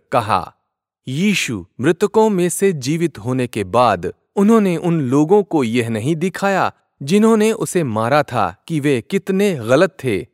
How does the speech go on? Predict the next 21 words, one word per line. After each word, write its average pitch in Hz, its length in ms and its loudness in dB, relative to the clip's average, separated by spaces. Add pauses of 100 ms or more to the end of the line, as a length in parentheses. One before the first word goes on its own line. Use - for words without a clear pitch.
(100)
इसके 156 300 -2
बजाय 117 580 0 (140)
उन्होंने 220 340 2
अपने 165 360 -4
दोस्तों 135 540 0
को 151 200 -2
नाश्ता 127 520 -2
कराया, 101 560 0 (220)
फिर 160 160 2
उनके 147 380 -4
साथ 170 400 -4
चले 107 460 -2 (200)
और 160 160 4
उनके 196 280 -2
साथ 165 480 -2 (100)
रात 147 360 2
के 151 180 -4
खाने 160 380 -2
में 127 160 -2
शामिल 165 440 -4
हुए। 104 380 -4